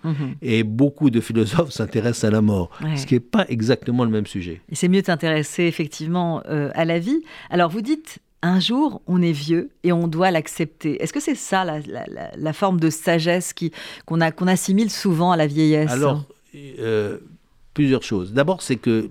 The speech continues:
Speaker 2: ce un jour, c'est qu'il y a quand même un moment de révélation.
Speaker 1: <laughs>
Speaker 2: Donc, euh, c'est comme Kafka, avec, quand, quand il y a le,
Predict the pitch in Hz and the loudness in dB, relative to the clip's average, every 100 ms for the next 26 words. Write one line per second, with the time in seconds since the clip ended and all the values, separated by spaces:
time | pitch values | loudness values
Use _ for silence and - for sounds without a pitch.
0 | 107 - 120 117 135 131 135 214 - 117 | -8 -2 -2 2 2 2 2 0 -2 -2
1 | 135 139 175 139 113 147 135 107 107 107 | -2 0 2 2 2 0 0 0 0 2
2 | 110 113 - 101 82 - - - 208 185 | 2 0 -2 -4 -6 -14 -16 -4 -2 0
3 | 104 107 104 107 101 98 98 95 95 95 | 2 2 2 2 2 2 -2 -4 -6 -6
4 | 92 92 90 - 104 98 - 110 - 143 | -8 -8 -8 -8 -6 -4 -4 -4 -2 0
5 | 117 98 101 98 107 107 110 101 | 0 0 -2 -4 -4 0 0 0